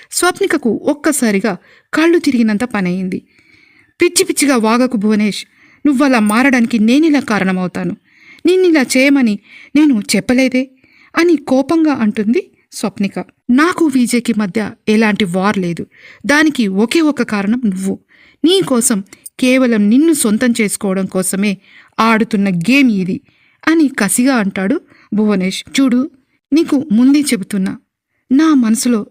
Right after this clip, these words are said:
నీపై ప్రేమ లేదు. నేను ఎవర్ని పెళ్లి చేసుకోవాలని అనుకోలేదు" అని బాధగా అంటుంది స్వప్నిక. "మరలాంటప్పుడు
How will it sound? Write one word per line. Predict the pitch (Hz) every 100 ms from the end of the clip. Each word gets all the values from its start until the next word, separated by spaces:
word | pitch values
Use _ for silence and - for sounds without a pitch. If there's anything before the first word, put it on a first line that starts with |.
| -
నీపై | 226 214 208
ప్రేమ | 190 196 196
లేదు. | 202 180 185 - _ _ _ _ _
నేను | 285 330 294 - 165
ఎవర్ని | 196 180 247 254 208 _ _ _ _ _ -
పెళ్లి | 214 247 277
చేసుకోవాలని | 247 - 208 202 196 214 - _ _
అనుకోలేదు" | 220 220 - 208 196 202 - _ _ _ _ 320
అని | 349 277
బాధగా | - 202 214 247
అంటుంది | 247 185 190 196 240 - _ _
స్వప్నిక. | - 185 - 196 - 165 _ _ _
"మరలాంటప్పుడు | 254 311 294 269 240 220 262 220